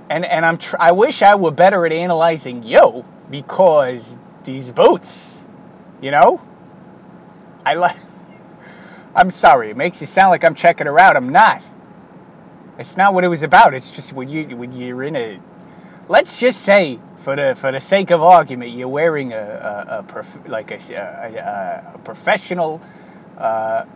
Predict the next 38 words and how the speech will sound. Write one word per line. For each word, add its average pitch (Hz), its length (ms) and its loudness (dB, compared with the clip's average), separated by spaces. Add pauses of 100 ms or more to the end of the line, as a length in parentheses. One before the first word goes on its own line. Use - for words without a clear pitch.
(140)
you 381 180 -6
know, 220 200 2
what, 185 300 -2
what 165 280 -2 (240)
la-, 160 340 -6
ladies 160 520 -6
of 131 220 -6
their 131 240 -6
late 127 220 -10
forties 117 480 -14
would 107 240 -16
wear, 110 420 -12
uh, 98 40 -8
uh, 95 240 -12
uh, 98 680 -12
a 107 40 -12
de-, 120 460 -18
two 135 180 -12
decades 107 520 -12
ago. 98 360 -12 (600)
Uh, 127 600 4
you 151 140 -2
know, 127 240 2
like 127 260 -4
a 113 320 -10 (420)
single 160 640 -6
color 139 380 -2
thi-, 160 200 -12
oh, 196 480 4
something 277 260 0
like 233 140 2
Michelle 202 480 0
Obama 180 480 4
would 170 160 -2
wear 175 340 -2
there, 175 360 2
uh, 156 40 2
uh, 131 600 0